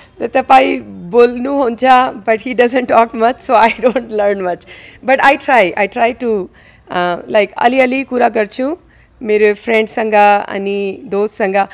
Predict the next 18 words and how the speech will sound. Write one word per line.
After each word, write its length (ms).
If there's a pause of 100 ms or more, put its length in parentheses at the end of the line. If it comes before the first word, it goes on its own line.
(240)
And 80
majority 420
of 80
my 200
friends 240
are 100
Nepali, 460
just 240
so 0
you 200
know। 80 (380)
I 100
am 120
born 280
in 40
India, 420
<laughs> 80
but 120